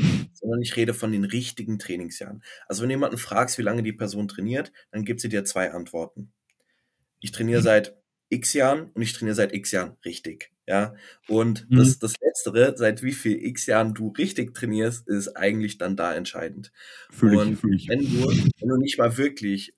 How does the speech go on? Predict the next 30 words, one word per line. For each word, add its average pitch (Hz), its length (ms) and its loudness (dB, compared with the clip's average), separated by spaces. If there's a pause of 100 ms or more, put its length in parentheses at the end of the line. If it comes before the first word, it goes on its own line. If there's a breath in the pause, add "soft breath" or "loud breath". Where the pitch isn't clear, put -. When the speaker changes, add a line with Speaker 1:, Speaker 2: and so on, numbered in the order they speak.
(120)
Speaker 1:
ein, 131 460 0
zwei - 340 0
Jahre 104 580 2 (1080)
sehr 117 520 2
hart 131 260 -2
progressiv 123 680 -4
trainiert 127 420 -4
hast 104 340 -4
und, 101 500 -2
äh, 90 240 -4 (120)
auch 98 200 -2
gut 143 240 -6
was 107 160 -2
an 90 120 -8
Fortschritt - 400 -8
erzielt 90 420 -10
hast, 73 260 -14 (520 soft breath)
dann 95 420 -2
vorher 107 320 -2
kannst 98 320 -8
du 87 60 -14
nicht 92 200 -10
von, 85 280 -12
von - 200 -12
Asymmetrien, 95 680 -10
Disbalancen 90 640 -10
oder 85 140 -10
sonst 98 300 -4
irgendwas 82 300 -18
sprechen. - 480 -18